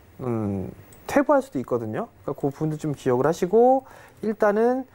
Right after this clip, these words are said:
그 신사업 쪽에 있어서의 그런 부분도 준비를 하고 있는지는 모르겠습니다.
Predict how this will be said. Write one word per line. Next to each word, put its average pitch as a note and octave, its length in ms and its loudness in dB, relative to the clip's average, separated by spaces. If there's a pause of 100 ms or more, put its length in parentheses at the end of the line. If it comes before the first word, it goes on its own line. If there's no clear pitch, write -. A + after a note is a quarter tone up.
(220)
그 D#3 100 -4
신사업 C#4+ 440 2
쪽에 A3+ 200 0
있어서의 E3 380 0
그런 D#3 200 0
부분도 D3+ 240 -4
준비를 D3 300 -2
하고 - 260 0
있는지는 G3 340 2
모르겠습니다. A#2 680 -4